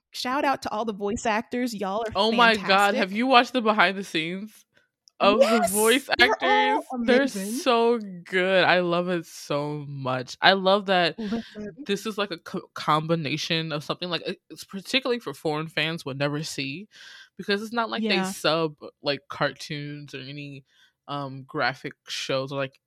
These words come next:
Speaker 2: um, mangas or manhwas in, uh, South Korea like that. And so to see, get to
Speaker 1: Yeah.
Speaker 2: see, to listen to voice actors and to see how that's different from, like, the United States is really cool. And I just,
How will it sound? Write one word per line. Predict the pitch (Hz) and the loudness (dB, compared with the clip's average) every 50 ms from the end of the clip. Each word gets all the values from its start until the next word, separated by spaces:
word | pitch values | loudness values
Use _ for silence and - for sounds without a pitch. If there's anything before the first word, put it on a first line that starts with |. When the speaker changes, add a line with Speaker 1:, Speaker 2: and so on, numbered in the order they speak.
| _ _ - | _ _ -10
Speaker 2:
um, | 143 143 135 135 127 131 131 - | -8 -6 -6 -8 -8 -10 -12 -10
mangas | 143 143 143 139 139 143 156 139 139 139 | -6 -2 -2 -2 -2 -4 -4 -6 -6 -4
or | 151 139 | -6 -6
manhwas | 147 151 131 131 135 143 160 143 135 131 127 123 131 139 - - - _ _ _ _ _ _ - | -6 -6 -6 -6 -6 -4 -4 -4 -4 -4 -6 -10 -12 -16 -20 -20 -20 _ _ _ _ _ _ -8
in, | - 165 160 175 175 151 143 131 131 143 156 _ _ _ _ _ _ _ _ _ _ _ _ _ _ _ - - | -6 -4 -4 -4 -6 -8 -10 -10 -12 -14 -16 _ _ _ _ _ _ _ _ _ _ _ _ _ _ _ -4 0
uh, | 156 147 143 143 | 0 0 0 -2
South | 139 - - - 165 151 156 - - | -4 -8 -6 -2 0 0 0 -2 -8
Korea | - - 143 160 196 160 | -10 -8 -4 -2 -2 -2
like | 117 110 92 139 - | -2 -2 -4 -6 -6
that. | - - 52 50 - - - - _ - | -6 -4 -4 -4 -4 -6 -10 -14 _ -10
And | - 170 160 | -10 -10 -8
so | - - 175 | -6 -6 -6
to | 165 - 175 165 | -6 -8 -12 -12
see, | - - - 190 185 180 | -12 -12 -10 -10 -10 -8
get | 165 226 214 | -8 -10 -8
to | 226 247 | -8 -10
Speaker 1:
Yeah. | |
Speaker 2:
see, | 196 196 233 220 208 196 | -10 -8 -8 -8 -8 -8
to | - 185 | -8 -10
listen | 165 165 196 196 - 202 175 | -8 -8 -8 -8 -8 -8 -8
to | 156 | -8
voice | 143 135 131 143 156 - | -8 -8 -10 -8 -6 -6
actors | 139 165 - 170 147 | -6 -6 -6 -10 -12
and | 143 135 | -12 -16
to | 135 | -18
see | 131 - - 143 147 | -20 -16 -12 -10 -8
how | 156 143 143 147 | -6 -6 -6 -6
that's | 139 139 131 117 - - | -8 -8 -10 -10 -14 -18
different | 135 - - 135 - 160 180 196 208 214 _ - - - - - - - - _ _ _ | -18 -18 -18 -14 -12 -10 -10 -10 -12 -14 _ -20 -20 -20 -20 -20 -20 -20 -20 _ _ _
from, | _ - - 175 175 175 | _ -4 -2 -2 -2 -2
like, | 175 175 175 165 - _ - _ - 180 | -6 -6 -6 -8 -10 _ -20 _ -14 -12
the | 175 170 | -10 -10
United | 165 156 165 156 143 143 147 151 165 | -8 -8 -8 -8 -8 -10 -12 -12 -16
States | - - - 135 143 160 165 _ - | -16 -10 -10 -8 -8 -8 -10 _ -14
is | 160 151 147 147 | -14 -14 -12 -12
really | 143 143 143 143 139 | -12 -12 -12 -12 -14
cool. | _ - 139 131 135 139 147 175 170 | _ -14 -12 -10 -10 -8 -8 -8 -8
And | 160 147 143 | -10 -10 -12
I | 143 147 | -14 -14
just, | 151 151 147 147 - _ _ | -12 -12 -12 -14 -14 _ _